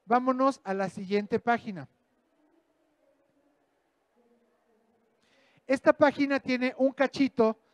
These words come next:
de una cosa que se llaman tablas descriptivas. En la página donde se descargan las,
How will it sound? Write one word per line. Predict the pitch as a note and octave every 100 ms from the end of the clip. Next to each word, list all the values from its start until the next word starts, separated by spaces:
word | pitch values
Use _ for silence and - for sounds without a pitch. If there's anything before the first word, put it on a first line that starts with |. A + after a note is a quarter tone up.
| _
de | - G3+
una | A#3 B3+
cosa | B3 B3+ A#3+
que | C4+ G#3+
se | G3+
llaman | G3 G#3 G#3+ A3+ A#3+ _ _ -
tablas | A3+ A#3+ A#3+
descriptivas. | G#3+ G3+ G#3+ F#3+ - G3+ D#3 B2+ - _ _ _ _ _ _ _ _ _ _ _ _ _ _
En | G3+ G#3+
la | G#3+
página | - C#4+ - D4 D4 D4 D4 F3+
donde | G3+ G#3
se | G3 G#3
descargan | G3+ - A#3+ A#3 A#3 A3+ F3
las, | F3 F3